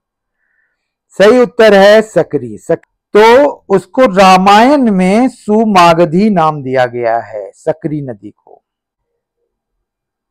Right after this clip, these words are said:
प्रश्न अठारह, झारखंड बिहार क्षेत्र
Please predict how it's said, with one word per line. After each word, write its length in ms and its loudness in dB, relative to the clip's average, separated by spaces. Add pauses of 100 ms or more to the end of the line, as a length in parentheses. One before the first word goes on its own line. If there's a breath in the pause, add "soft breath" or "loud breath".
(480)
प्रश्न 300 0
अठारह, 560 2 (240)
झारखंड 600 0
बिहार 500 2
क्षेत्र 640 -6